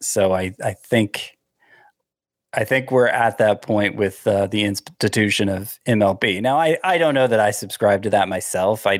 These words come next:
I don't. I think that requires a level of intention that they generally don't demonstrate and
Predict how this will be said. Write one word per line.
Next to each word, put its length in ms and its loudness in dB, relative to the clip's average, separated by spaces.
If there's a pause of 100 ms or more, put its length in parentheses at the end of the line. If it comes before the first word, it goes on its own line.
I 100 -2
don't. 280 -2 (1400)
I 100 2
think 240 -2
that 160 2
requires 680 2
a 80 4
level 340 4
of 140 4
intention 800 0
that 220 2
they 100 2
generally 480 0
don't 360 0 (920)
demonstrate 680 2 (460)
and 460 0